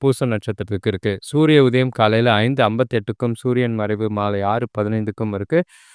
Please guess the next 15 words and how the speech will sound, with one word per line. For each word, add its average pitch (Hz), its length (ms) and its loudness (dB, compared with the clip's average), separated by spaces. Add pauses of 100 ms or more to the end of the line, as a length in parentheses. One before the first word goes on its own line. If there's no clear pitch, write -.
(140)
நல்ல 180 260 6
நேரம் 151 300 6
எடுத்துக்கிட்டிங்கன்னா, 113 580 -4
காலையில 113 400 0
எட்டு 123 300 -2
முப்பதுல 107 440 -4
இருந்து 120 260 -4
ஒன்பது 110 380 0
மணி 104 200 -4
வரை 101 260 -4
இருக்கு. 98 320 -4 (360)
மாலை 131 400 6
மூணு 143 360 0
பதினைந்துல 113 540 0
இருந்து 113 260 -2